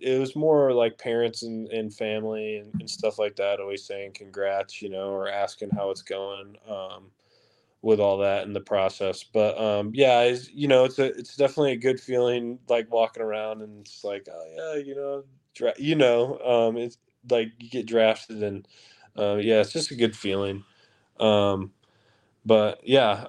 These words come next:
I think the, the one, there was one funny time I had, um, I was in, I was taking this guitar class in h-,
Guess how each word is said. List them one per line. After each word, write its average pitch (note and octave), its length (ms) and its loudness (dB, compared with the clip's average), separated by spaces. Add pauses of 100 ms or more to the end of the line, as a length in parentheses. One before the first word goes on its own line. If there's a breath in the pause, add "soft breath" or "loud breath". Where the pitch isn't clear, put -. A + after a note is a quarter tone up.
I B2 220 4
think E3 320 0
the, C3 400 4
the C#3 120 6
one, C3+ 280 2
there D3 140 6
was D3 140 0
one C#3 300 2
funny C3 380 -4
time A#2+ 340 -4
I A2+ 120 -2
had, A2+ 420 -6
um, G#2+ 400 -18
I A2 100 -14
was B2+ 220 -6
in, A#2 280 -6
I A2+ 100 -8
was B2 120 -6
taking C3 300 -8
this B2 160 -16
guitar G#2+ 420 0
class G#2 440 -2
in G2 80 -20
h-, F#2+ 200 -20